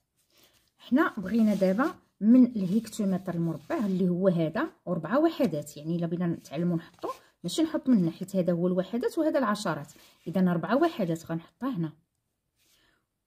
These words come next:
الديكامتر مربع غنزيد صفر وصفر، يعني ما نوص-، نوقف عند هاد الوحد، عند العشرات، خصني نمشي حتى للوحدات. اذا هي أربعمية، بحال مثلا من وحده لوحده كنضربوا في مية، اذا هنا أربعة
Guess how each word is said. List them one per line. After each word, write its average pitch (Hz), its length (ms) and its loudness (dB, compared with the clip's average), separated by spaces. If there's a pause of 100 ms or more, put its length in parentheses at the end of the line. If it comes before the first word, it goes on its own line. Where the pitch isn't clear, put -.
(220)
الديكامتر 196 680 -2
مربع 190 380 0
غنزيد 175 460 0
صفر - 520 -6 (160)
وصفر، 233 440 -6
يعني 156 180 -2
ما 185 180 2
نوص-، - 220 -2
نوقف 233 380 0
عند 226 240 6
هاد 202 160 0
الوحد، 185 440 -4
عند 185 300 -2
العشرات، 160 440 -8
خصني - 260 -6
نمشي 190 200 -4
حتى - 120 -6
للوحدات. 220 480 -2 (340)
اذا 170 140 4
هي 226 260 6
أربعمية، 202 420 -2
بحال 196 360 -4
مثلا 185 300 -2
من 185 160 2
وحده 190 300 -2
لوحده 214 320 -2
كنضربوا 254 380 4
في 285 180 0
مية، 208 160 4 (520)
اذا 190 140 0
هنا 180 240 0 (100)
أربعة 170 500 0